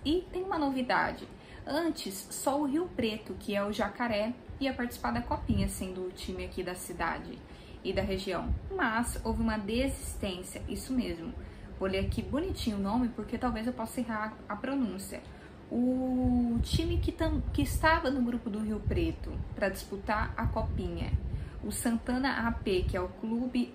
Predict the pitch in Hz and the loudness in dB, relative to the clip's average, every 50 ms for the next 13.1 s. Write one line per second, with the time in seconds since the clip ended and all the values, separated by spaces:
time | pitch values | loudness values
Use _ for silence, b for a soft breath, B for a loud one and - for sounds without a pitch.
0 | - - 233 262 277 285 294 294 294 262 247 247 247 247 254 254 254 - - - | -2 2 2 4 4 2 0 0 2 4 4 4 6 4 2 0 -2 -4 -2 0
1 | 247 233 240 240 240 233 - - - 196 196 202 214 233 233 - - - - 226 | 0 2 2 2 0 -2 -4 -4 -4 -2 -2 0 0 0 0 0 -4 -4 -4 -2
2 | 202 202 214 226 240 - - - - - - - - - - - - - - - | -2 0 -2 -2 -4 -6 -8 -10 -12 -12 -14 -18 -18 -18 -18 -12 -10 -10 -10 -10
3 | - - - - - - 208 208 208 202 202 202 196 202 196 - - - 220 214 | -12 -14 -12 -4 -2 0 0 0 0 0 0 0 0 0 0 0 0 2 2 4
4 | 226 233 247 247 240 233 233 220 214 208 202 190 185 175 165 - - - - - | 4 4 6 6 6 6 4 2 2 0 -2 -2 -2 -4 -6 -8 -10 -12 -14 -8
5 | - 208 202 208 - - 220 196 208 226 226 214 196 190 196 196 190 190 190 190 | -2 0 0 2 2 2 2 4 2 2 2 2 0 0 0 0 0 0 0 -2
6 | 180 180 175 170 - 196 226 240 - 269 208 214 196 - 196 190 190 190 185 185 | -4 -6 -8 -6 -2 0 0 0 2 0 -2 -2 -2 0 0 0 2 2 2 2
7 | 185 185 208 220 233 240 - - - - - - 208 208 220 220 214 214 208 233 | 0 0 0 0 -2 -2 -4 -6 -6 -6 -6 -4 0 0 2 2 2 0 -2 -2
8 | 262 - - - - 302 285 233 - B B B B B B B B B - 202 | -2 -2 -2 -2 0 0 0 -2 -4 B B B B B B B B B -2 -2
9 | 202 196 - 202 196 196 196 - - 240 226 233 254 277 294 302 285 254 214 208 | 0 0 2 0 0 0 -2 0 2 2 4 4 4 2 2 2 2 2 2 2
10 | 208 190 190 185 - 208 214 - - - - - 233 226 220 214 214 214 233 269 | 2 2 0 0 0 -2 -4 -2 -4 -4 0 2 2 4 4 2 2 2 2 0
11 | 320 - - - - - - - 226 226 220 233 226 220 202 190 196 190 202 202 | 0 -4 -10 -16 -18 -12 -4 2 4 6 6 6 4 4 2 2 0 0 -2 -2
12 | - - 233 233 - - 233 233 - - - 240 220 214 208 208 208 196 190 190 | -4 -4 -4 -4 -2 -2 -2 -2 -2 -2 -2 0 0 0 -2 0 0 0 0 -2
13 | 190 185 | -4 -6